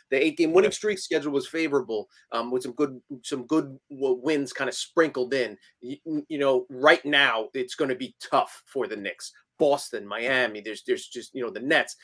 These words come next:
Speaker 1: there's,
Speaker 2: Yep.
Speaker 1: you know, the Sixers coming up. There's no easy games, uh, from here until the break, basically, um, where the Knicks can get healthy and, and, and have an easy one. Um, we'll talk about the Celtics a little bit later on, but it starts, you know,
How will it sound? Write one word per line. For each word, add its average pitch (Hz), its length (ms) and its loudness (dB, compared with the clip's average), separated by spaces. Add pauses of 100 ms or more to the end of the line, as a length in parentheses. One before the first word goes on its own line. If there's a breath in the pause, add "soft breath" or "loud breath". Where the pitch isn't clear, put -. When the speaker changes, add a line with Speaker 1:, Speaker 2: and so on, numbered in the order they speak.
(260 soft breath)
Speaker 1:
there's, 110 260 -2
Speaker 2:
Yep. 113 180 -12
Speaker 1:
you 120 60 -8
know, 110 80 -4
the 104 80 -14
Sixers - 400 -2
coming 120 220 -4
up. 101 120 -10
There's 117 220 -4
no 143 380 6
easy 135 360 -6
games, 120 640 0
uh, 113 200 0 (100)
from 110 180 -12
here 139 260 -2
until 127 160 -6
the 104 140 -8 (100)
break, 127 380 2
basically, 98 580 -8 (360 loud breath)
um, 107 280 -4
where 107 80 -2
the 107 120 -4
Knicks 120 180 -6
can 117 120 -12
get 101 140 -4
healthy 113 460 -2
and, 101 200 -8
and, 104 180 -14 (100)
and 107 100 -14
have 107 200 -6
an 104 60 -10
easy 101 280 -12
one. 95 240 -8 (240 soft breath)
Um, 104 140 -6
we'll 113 100 -10
talk 143 220 2
about 120 240 2
the - 40 -10
Celtics 117 380 -2
a 117 60 -8
little 123 160 -4
bit 110 100 -4
later 107 260 -2
on, 98 160 -2
but 101 100 -10
it - 100 -14
starts, - 600 0
you 113 100 -8
know, 101 100 -6